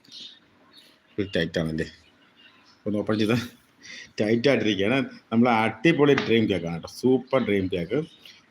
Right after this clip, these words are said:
സാധാരണ, ആ, ഇതല്ല നമ്മളിതിൽ ഉപയോഗിച്ചിരിക്കുന്നത്. നമ്മളിതിൽ ഉപയോഗിച്ചിരിക്കുന്നത് മറ്റേ ഇതാണ്, സ്പെഷ്യൽ ആയിട്ടുള്ള ചോക്ലേറ്റ് അല്ലേ, ഇത്തിരി കോസ്റ്റ്ലി ആയിട്ടുള്ള അടിപൊളി ചോക്ലേറ്റ് ആണ് അതിനകത്ത് ഉപയോഗിച്ചിരിക്കുന്നത്.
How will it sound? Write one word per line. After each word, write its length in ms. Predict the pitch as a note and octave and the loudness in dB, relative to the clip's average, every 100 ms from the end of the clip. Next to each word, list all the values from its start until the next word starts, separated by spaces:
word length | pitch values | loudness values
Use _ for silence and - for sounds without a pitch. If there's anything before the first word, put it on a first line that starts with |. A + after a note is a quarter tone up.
| - | -2
സാധാരണ, 400 | A#2+ A#2+ C3 C#3+ D3 C3+ | 2 2 2 2 0 0
ആ, 40 | A#2+ A#2+ A#2+ | 2 2 2
ഇതല്ല 280 | A#2+ A2+ B2 A#2+ | 4 4 4 4
നമ്മളിതിൽ 340 | A2+ A#2 A#2 G#2+ | 4 4 4 4
ഉപയോഗിച്ചിരിക്കുന്നത്. 520 | G#2+ G#2+ A2 A2+ C3+ | 2 2 0 2 2
നമ്മളിതിൽ 280 | A#2 G#2+ A2+ G#2+ | 2 2 2 2
ഉപയോഗിച്ചിരിക്കുന്നത് 580 | A2+ A2 A#2+ A#2+ C3+ E3+ C3+ A#2+ | 2 2 2 4 4 2 0 -4
മറ്റേ 200 | A2+ G#2+ G2+ | -4 -2 0
ഇതാണ്, 260 | G2 F2 F2+ - - - - - - - | -2 -4 -10 -18 -20 -14 -14 -14 -14 -4
സ്പെഷ്യൽ 260 | C#3 C3 | -2 0
ആയിട്ടുള്ള 200 | D3+ B2 G#2 | 0 0 -6
ചോക്ലേറ്റ് 260 | G2 G#2 G2+ | -4 -6 -8
അല്ലേ, 160 | F#2 - - - _ - - - - - | -12 -16 -20 -20 _ -20 -20 -20 -20 -4
ഇത്തിരി 180 | D3+ D#3 | -2 2
കോസ്റ്റ്ലി 280 | D#3 D3+ - E3+ | 4 4 6 6
ആയിട്ടുള്ള 260 | D3 D3+ F3 - - - - - - | 6 4 4 0 -6 -16 -18 -16 -4
അടിപൊളി 320 | C3 D3+ D3+ D#3+ D3 | 2 4 4 4 4
ചോക്ലേറ്റ് 340 | C3+ D3 B2+ | 2 2 2
ആണ് 140 | B2+ B2+ | 4 4
അതിനകത്ത് 260 | A#2+ A#2+ A#2 | 4 4 4
ഉപയോഗിച്ചിരിക്കുന്നത്. 520 | A#2 G#2+ A2 A#2+ | 4 4 2 4